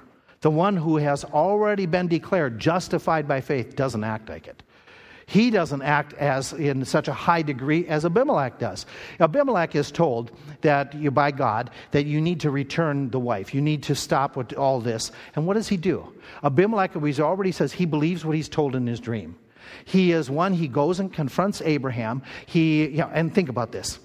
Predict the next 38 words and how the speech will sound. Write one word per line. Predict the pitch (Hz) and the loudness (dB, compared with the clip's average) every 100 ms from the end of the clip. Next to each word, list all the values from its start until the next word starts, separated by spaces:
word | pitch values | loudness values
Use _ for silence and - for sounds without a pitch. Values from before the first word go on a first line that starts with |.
| _ - | _ 2
Think | 220 202 | 2 4
about | 160 143 | 2 2
this | 143 135 | 0 -2
whole | 147 143 131 139 131 | 0 -2 -2 -4 -6
point. | - 139 113 | -2 -2 2
This | 160 175 | 2 2
is | 170 | -2
the | 151 | -4
shame | - 160 170 | -2 0 0
of | 151 | 0
the | 131 | 0
believer. | 131 131 110 85 - - - - - | 0 0 -2 -8 -12 -20 -20 -18 -4
When | 165 202 285 | 2 4 4
he's | 254 240 - | 2 0 0
having | 196 185 185 | 0 2 2
this | 151 147 | 0 -2
conversation, | - 156 147 139 123 120 117 | 0 2 2 0 -2 -2 0
if | 202 160 | 2 2
you | 156 180 277 311 | 2 2 4 2
were | 285 247 165 | 2 0 2
Abraham | 190 190 165 127 113 95 113 - | 2 4 0 0 -2 -4 -4 2
and | 170 | 2
Abimelech | 151 160 247 226 196 | 4 2 2 0 -4
says | - 196 175 | 0 0 0
to | - | 0
you | 165 | 0
in | 147 | 2
verse | 135 139 - | 0 -2 -2
nine, | 139 113 90 - - - - - | 0 0 -4 -12 -20 -20 -20 -2
he | 180 | 0
says, | - 160 - | 2 2 0
"Why, | - 156 156 214 285 226 | -10 -4 0 2 2 0
what | 202 285 | 0 2
have | 370 | 2
you | 220 | 0
done | 160 139 123 127 | -2 -2 -2 -2
to | 123 113 | -2 -2
us? | 175 - - | -4 -6 -12